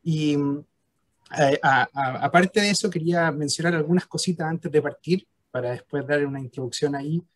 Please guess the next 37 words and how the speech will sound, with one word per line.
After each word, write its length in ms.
a 80
quienes 240
van 140
a 80
exponer 420
hoy 80
día. 260
Eh, 460
algo 280
mencionamos 540
antes 240
de, 240
de 140
comenzar, 440
no 160
se 140
olviden 460
de, 420
eh, 180
silenciar 480
sus 540
celulares, 640
algo 200
súper 220
importante, 600
y 160
si 120
es 60
que 140
sienten 480
que 100
hay 120
mucho 300
ruido 300
en 60
sus 420
lugares 480